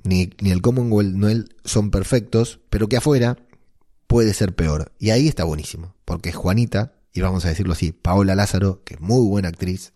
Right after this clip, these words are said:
la verdad que me gusta mucho, habla muy bien, cuenta toda su historia, su pesada historia familiar, que la verdad que es dramática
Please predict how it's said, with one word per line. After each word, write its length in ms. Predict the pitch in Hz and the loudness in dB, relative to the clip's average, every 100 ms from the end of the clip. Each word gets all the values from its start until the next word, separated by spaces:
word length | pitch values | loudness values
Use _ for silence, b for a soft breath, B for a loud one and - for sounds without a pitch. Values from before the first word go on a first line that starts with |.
| - | -10
la 100 | 80 | -8
verdad 160 | 82 | -6
que 80 | 98 | -4
me 100 | 85 | -2
gusta 200 | 95 - | -2 -2
mucho, 360 | 92 92 107 - B B B B B B B | -2 0 -2 -2 B B B B B B B
habla 260 | 98 107 101 | -2 2 4
muy 180 | 107 104 | 4 4
bien, 280 | 110 117 | 4 2
cuenta 380 | 113 113 101 98 | 0 -2 -2 -2
toda 180 | 120 113 | 0 0
su 140 | 104 | 0
historia, 340 | 95 107 107 98 - | -2 2 2 0 -6
su 240 | - - - _ - | -6 -4 -4 _ -6
pesada 500 | 104 - 165 160 104 | -4 0 2 2 2
historia 360 | - 113 101 | 0 0 2
familiar, 520 | - 92 92 92 113 117 | 0 0 2 2 2 0
que 100 | 90 | -2
la 120 | 87 | -2
verdad 240 | 87 92 | -2 -4
que 140 | 90 85 | -4 -6
es 240 | - - - | -6 -16 -10
dramática 680 | 87 107 113 95 101 95 | -4 0 0 0 0 -2